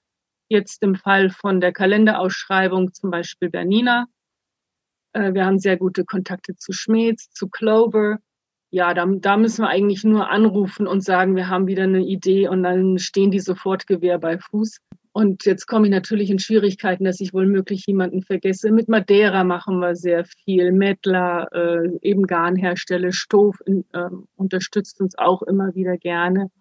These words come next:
Zweigart hatten wir jetzt, Gütermann. Ja, viele große Firmen,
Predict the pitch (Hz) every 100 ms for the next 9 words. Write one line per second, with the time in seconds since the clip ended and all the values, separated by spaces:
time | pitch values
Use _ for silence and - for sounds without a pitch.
0 | _ - 196 202 214 196 196 - 185 190
1 | 185 180 175 175 - _ _ - 220 214
2 | 185 180 170 165 170 - _ 208 180 -
3 | _ - 247 247 190 196 214 262 - 226
4 | - 233 226 220 208